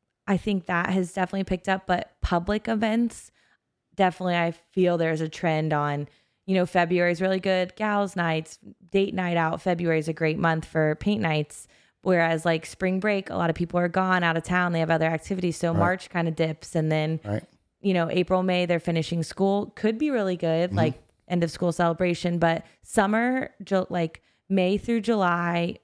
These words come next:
Speaker 1: are really good. And then, like, October through December are, like,
Speaker 2: Mm-hmm.
Speaker 1: fantastic.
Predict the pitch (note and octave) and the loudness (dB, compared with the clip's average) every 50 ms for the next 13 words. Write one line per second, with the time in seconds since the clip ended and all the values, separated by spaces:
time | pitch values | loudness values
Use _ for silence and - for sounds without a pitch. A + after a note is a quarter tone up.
0 | _ _ - F#3+ F#3 E3+ F3 E3+ E3+ F3 E3 - F3 E3+ E3 E3+ E3 - E3+ E3+ | _ _ 0 0 2 2 2 2 2 0 0 0 2 2 2 2 0 0 0 0
1 | E3+ E3 E3 D#3+ E3 D#3+ D#3+ D#3 - - - F3 - - - F3+ E3 D#3 E3+ E3+ | 0 2 0 0 0 0 0 -2 -2 -2 -4 -4 -4 -4 -2 -2 0 0 0 -2
2 | E3 D#3+ - E3 D#3+ D#3+ D#3 D#3 D3+ D3+ D3+ D3 _ _ - E3 - - D#3+ D#3 | -2 -2 -4 -4 -2 -2 0 0 0 -2 -4 -6 _ _ -12 -12 -6 -2 -2 -2
3 | D3+ D#3 D2+ G#1 - - - - - - _ - - - - - E3 - - - | 0 -2 -2 -2 -2 -2 -2 -4 -6 -8 _ -6 -4 -4 -2 -2 -2 -2 -2 -2
4 | - - - - - - _ - | -4 -12 -16 -14 -14 -14 _ -18